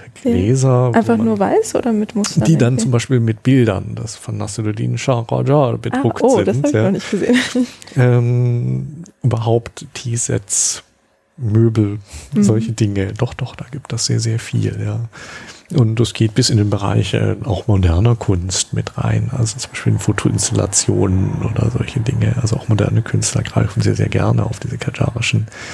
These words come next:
Speaker 2: Bilderwelten zurück, ja.
Speaker 1: Hm. Und, äh, vielleicht können wir da so einen kleinen Schwenker wieder zum Anfang machen, weil Sie ja meinten, dass, äh,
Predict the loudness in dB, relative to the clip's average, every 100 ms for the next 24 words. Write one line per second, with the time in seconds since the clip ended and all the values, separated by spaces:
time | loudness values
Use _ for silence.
0 | -12 -12 -10 0 2 4 2 2 2 2
1 | 0 0 -2 -2 -2 -2 -4 -10 -6 -4
2 | -4 -4 -2 2 2 0 -6 -16 -20 -20
3 | -20 -20 -6 2 2 2 0 0 0 2
4 | 2 2 0 0 2 2 2 0 0 0
5 | 2 4 2 0 0 2 2 2 2 0
6 | 0 0 0 0 0 0 2 4 4 4
7 | 2 2 2 2 0 0 2 4